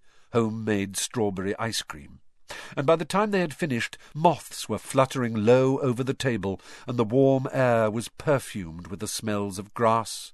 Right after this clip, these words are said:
and honeysuckle. Harry was feeling extremely well-fed and at peace with the world as he watched several gnomes sprinting through the rose bushes, laughing madly and closely pursued by Crookshanks.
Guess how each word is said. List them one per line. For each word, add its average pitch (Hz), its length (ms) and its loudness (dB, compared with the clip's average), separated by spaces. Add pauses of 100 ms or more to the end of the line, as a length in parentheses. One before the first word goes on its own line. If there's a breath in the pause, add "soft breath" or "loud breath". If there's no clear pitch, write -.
and 113 140 -10
honeysuckle. - 640 -8 (920 loud breath)
Harry 175 300 4
was 165 160 -6
feeling 143 340 -2
extremely 180 840 -2
well-fed 139 920 2
and 113 100 -4
at 120 200 -6
peace - 360 -6
with 110 140 -6
the 123 60 -2
world 107 500 0 (280 loud breath)
as 135 120 -4
he 139 80 -2
watched 139 420 2
several 127 300 0
gnomes 98 640 -2 (160 soft breath)
sprinting 110 580 -2
through 110 200 -4
the 110 100 -2
rose 110 260 2
bushes, 80 460 -8 (280 loud breath)
laughing 107 640 0
madly 92 500 -2 (200 loud breath)
and 101 240 -10
closely 104 360 0
pursued 98 520 -4
by 92 120 -2
Crookshanks. - 800 -8